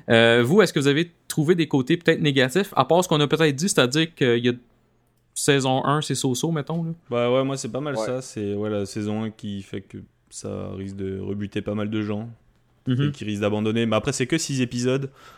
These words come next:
Speaker 2: la saison un, donc c'est, tu passes vraiment vite. Là, c'est pas non plus horrible à regarder, mais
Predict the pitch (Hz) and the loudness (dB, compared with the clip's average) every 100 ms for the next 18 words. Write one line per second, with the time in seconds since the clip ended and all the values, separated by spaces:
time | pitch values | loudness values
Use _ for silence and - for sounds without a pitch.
0 | _ 107 - 117 117 120 120 104 - 98 | _ -6 -2 0 0 0 0 -4 -6 -8
1 | 92 92 104 95 95 104 104 101 101 98 | -8 -6 -4 -2 0 0 0 0 -2 -4
2 | 110 92 - 110 110 101 113 110 113 110 | -4 -6 -4 -2 0 2 2 4 2 2
3 | 107 107 107 110 117 101 95 | 2 0 0 0 0 0 -4